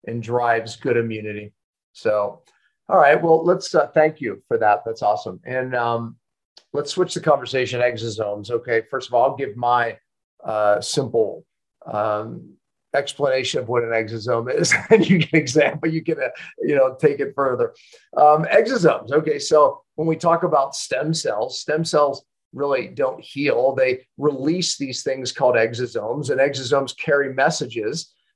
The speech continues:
and they carry messages to the body to stimulate healing, right? So that it's how our innate intelligence is used. So, um, these messages, messenger R N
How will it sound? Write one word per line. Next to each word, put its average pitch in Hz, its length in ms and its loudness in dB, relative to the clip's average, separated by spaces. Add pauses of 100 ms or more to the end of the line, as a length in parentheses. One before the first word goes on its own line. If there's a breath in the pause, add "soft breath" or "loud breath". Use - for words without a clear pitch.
(140)
and 143 300 4
they 139 140 -6
carry 165 300 4
messages 156 540 2
to - 120 -12
the 151 80 -4
body 139 360 2
to 160 80 -2
stimulate 180 640 0
healing, 185 340 -4 (360)
right? 143 280 -2
So 147 300 2
that 147 240 2
it's - 400 -10
how 135 280 2
our 147 300 6
innate 147 240 -2
intelligence 147 680 -4
is 127 220 -12
used. 127 480 -8 (300)
So, 139 680 2
um, 127 520 -2
these 151 260 -2
messages, 143 840 0
messenger 123 640 -4
R 117 240 2
N - 20 0